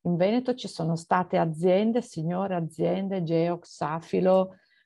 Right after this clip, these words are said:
eh, che sono state, diciamo così, penetrate, no?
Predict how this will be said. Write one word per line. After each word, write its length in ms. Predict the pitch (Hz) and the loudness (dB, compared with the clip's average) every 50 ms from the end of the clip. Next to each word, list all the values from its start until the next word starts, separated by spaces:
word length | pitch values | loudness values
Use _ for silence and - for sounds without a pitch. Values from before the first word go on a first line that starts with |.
| _ _ | _ _
eh, 720 | - 180 165 165 160 165 165 165 165 160 160 160 160 165 165 | 2 2 4 4 4 2 2 0 0 0 -2 -2 -2 -2 -2
che 120 | 165 - | -2 -4
sono 300 | 170 - 202 190 175 175 | -4 0 0 0 0 0
state, 420 | 170 175 - - 185 196 196 196 190 | -2 -2 0 2 2 2 2 0 0
diciamo 340 | 165 175 170 - 175 175 170 | 0 0 0 0 -2 -2 0
così, 280 | 180 180 156 175 190 | -2 -2 -2 -2 -2
penetrate, 880 | 185 - 180 165 165 160 165 - 247 240 196 175 170 - 175 170 165 165 | 0 0 0 0 0 -2 -2 0 0 2 2 0 -2 -2 -2 -2 -2 -2
no? 240 | 165 170 180 196 | -4 -4 -4 -6